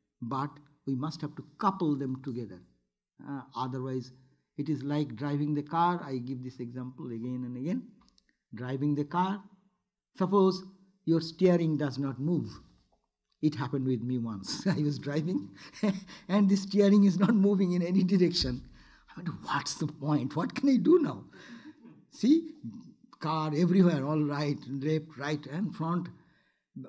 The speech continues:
What has happened? There is a belt probably, eh, in the inside,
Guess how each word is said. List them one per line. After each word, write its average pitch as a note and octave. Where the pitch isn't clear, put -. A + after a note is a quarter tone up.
What F#3+
has F#3
happened? F#3+
There F#3+
is F#3+
a E3+
belt F3+
probably, B2+
eh, F3
in C3+
the C3+
inside, C3+